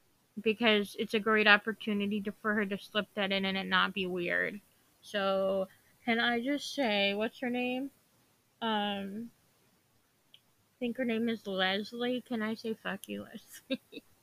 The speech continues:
<laughs> Even worse, she brings it up to him, and he's like,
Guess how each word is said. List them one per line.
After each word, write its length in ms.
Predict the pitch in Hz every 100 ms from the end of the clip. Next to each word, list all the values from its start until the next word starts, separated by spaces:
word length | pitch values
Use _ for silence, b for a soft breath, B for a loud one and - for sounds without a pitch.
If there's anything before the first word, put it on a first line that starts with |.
| _
<laughs> 560 | _ _ _ _ _ -
Even 340 | 277 320 269
worse, 280 | 240 196 202
she 160 | - 233
brings 340 | 233 277 277
it 120 | 254
up 180 | 240 233
to 100 | -
him, 400 | 214 196 196 202 - b b b b _ -
and 140 | 240
he's 320 | 277 262 -
like, 360 | 254 240 233